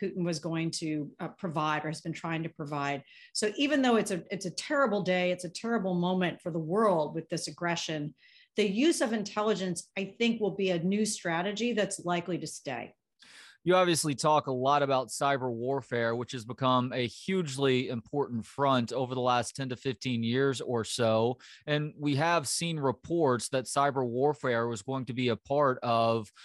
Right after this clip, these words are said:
Speaker 2: uh, what Russia is trying to do and has done in the Ukraine, and how, uh, other countries may try to combat what it is that Russia is doing, uh, in their neighboring country. Uh, just how involved do you think the cyber warfare element will be in terms of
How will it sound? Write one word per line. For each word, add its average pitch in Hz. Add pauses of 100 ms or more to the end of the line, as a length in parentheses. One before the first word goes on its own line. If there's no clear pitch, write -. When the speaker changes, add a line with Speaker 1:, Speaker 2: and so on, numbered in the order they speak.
(140)
Speaker 2:
uh, 117
what 117
Russia 143
is 135
trying 143
to 139
do 143
and 127
has 143
done 120
in 120
the 117
Ukraine, 117 (300)
and 131
how, 160
uh, 147
other 165
countries 151
may 131
try 139
to 135
combat 123
what 127
it 123
is 123
that 123
Russia 120
is 113
doing, 120 (300)
uh, 117
in 139
their 127
neighboring 117
country. 123 (220)
Uh, 127
just 139
how 175
involved 131
do 131
you 127
think 143
the 123
cyber 127
warfare 120
element 123
will 117
be 127
in 117
terms 120
of 117